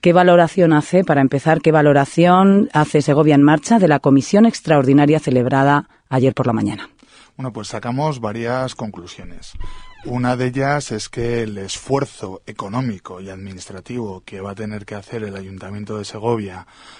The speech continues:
Speaker 2: para hacerse con ese suelo industrial va a ser muy, muy sustancial.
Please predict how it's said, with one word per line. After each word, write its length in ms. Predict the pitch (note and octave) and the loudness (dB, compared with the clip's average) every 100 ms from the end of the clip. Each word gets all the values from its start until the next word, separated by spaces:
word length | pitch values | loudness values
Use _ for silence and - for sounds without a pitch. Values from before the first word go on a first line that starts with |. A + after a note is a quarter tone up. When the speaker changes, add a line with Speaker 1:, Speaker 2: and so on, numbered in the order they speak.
| _ - | _ -6
Speaker 2:
para 220 | A#2+ A#2 | -4 -2
hacerse 440 | A2 C#3 B2 - | -4 -6 -6 -8
con 200 | G2+ G#2+ | -8 -8
ese 220 | A#2 - A2+ | -8 -8 -12
suelo 220 | A#2 A2 | -10 -10
industrial 640 | G#2 G2+ - G#2+ A#2 C3+ | -10 -12 -12 -8 -6 -6
va 60 | A2+ | -6
a 40 | |
ser 360 | - A#2 D3+ G3+ - | -8 -6 -8 -10 -14
muy, 340 | A2 B2+ F#3 | -8 -6 -8
muy 260 | G#2 G#2 A#2+ | -10 -10 -10
sustancial. 560 | - G#2+ F#2+ F#2 - | -12 -16 -18 -20 -20